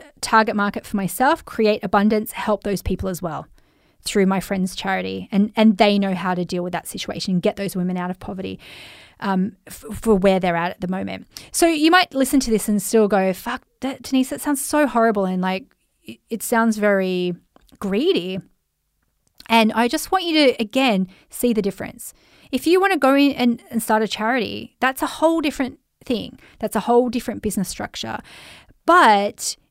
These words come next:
it's also okay for you to want to make money out of what you do and to exchange your skills, talents, services, um, for money. And then you can use your overflow to make changes in the world that you wanna see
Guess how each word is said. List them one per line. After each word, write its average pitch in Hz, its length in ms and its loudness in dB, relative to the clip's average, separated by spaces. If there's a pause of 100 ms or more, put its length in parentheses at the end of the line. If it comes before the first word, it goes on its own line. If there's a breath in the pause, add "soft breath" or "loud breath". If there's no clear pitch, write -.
(140)
it's 269 180 -2 (100)
also 339 480 2
okay 262 420 0
for 254 160 -4
you 226 80 0
to - 140 -6
want 208 320 -2
to 240 120 -2
make 202 240 -4
money 196 300 -4
out 185 100 -4
of 180 120 -4
what 190 160 -4
you 202 80 -8
do 180 340 -10 (400 soft breath)
and 202 420 2
to 196 420 -2
exchange 262 840 0
your 196 120 -4
skills, 226 560 0
talents, 208 520 -6
services, 196 840 -4 (360 soft breath)
um, 202 140 -4
for - 260 0
money. 226 340 2 (1300 loud breath)
And 226 220 6
then 269 420 4
you 220 100 2
can 220 160 0
use 214 180 2
your 196 240 -2
overflow 196 880 2
to - 140 -2
make 196 220 -2
changes 202 880 0
in 190 180 0
the 180 80 0
world 190 340 -4
that - 100 -12
you 190 120 -6
wanna 185 200 -4
see 185 440 -8